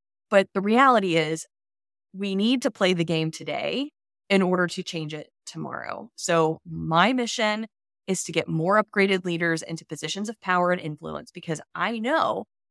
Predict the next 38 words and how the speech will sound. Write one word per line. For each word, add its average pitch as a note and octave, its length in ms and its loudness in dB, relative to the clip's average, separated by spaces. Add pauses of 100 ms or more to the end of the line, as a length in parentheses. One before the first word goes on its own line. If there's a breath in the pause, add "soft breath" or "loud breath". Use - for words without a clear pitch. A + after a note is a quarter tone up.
that - 140 -8
when, F#3 240 -4
when F3+ 380 4
those F3 260 0
upgraded G#3 500 -12
leaders A#3+ 300 -6
are B3 80 -2
in C4 80 -2
those, C4 320 -6
in A#3 140 -2
those A3 180 -4
positions, D#3+ 640 -8
that - 180 0
we G3 260 -4
are G3 140 6
working E3 560 -2 (320)
to E3+ 100 -8
tear F3+ 360 0
down F#3+ 200 2
those F3+ 200 -2
systems D3+ 480 -8
that C#3 120 -2
are A#2+ 120 -2
harmful. D3 500 -8
We F#3+ 160 0
are G3 80 4
working E3+ 540 0
to D#3+ 140 -6
change C#3+ 540 -4 (200)
the E3 80 -4
game, G2 500 -6
right? D#3 260 -4
We F#3 140 2
are F3+ 140 8
working D3+ 400 -4
to C#3+ 100 -14
do C#3 220 -10
that, G3+ 240 -2